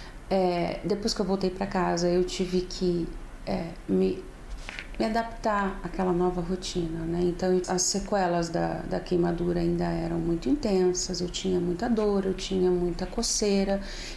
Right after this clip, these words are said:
então eu precisava ocupar a minha cabeça. Não podia trabalhar.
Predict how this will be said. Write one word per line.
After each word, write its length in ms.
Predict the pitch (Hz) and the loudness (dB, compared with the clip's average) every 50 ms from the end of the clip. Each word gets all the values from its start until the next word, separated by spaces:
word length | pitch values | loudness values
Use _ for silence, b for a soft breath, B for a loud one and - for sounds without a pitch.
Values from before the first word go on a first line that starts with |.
| B - | B -4
então 140 | - 202 | 0 0
eu 60 | 214 208 | 0 0
precisava 500 | 208 - - 208 190 190 202 196 196 214 | 0 -2 -2 0 0 0 0 2 2 0
ocupar 500 | 214 208 - 254 240 - - 208 208 220 | -2 0 -2 -2 -2 -2 -2 -2 -2 0
a 40 | 214 | 0
minha 160 | 208 208 208 | -2 -2 -2
cabeça. 560 | - 226 208 190 175 165 170 - - - - - | -2 -2 -2 -2 -2 -4 -4 -6 -6 -6 -2 0
Não 220 | 208 220 254 269 | 0 2 2 2
podia 320 | - 269 233 226 233 233 | 2 0 0 2 0 0
trabalhar. 420 | 233 - 233 220 240 226 208 190 | 0 -2 -2 0 0 -2 -2 -4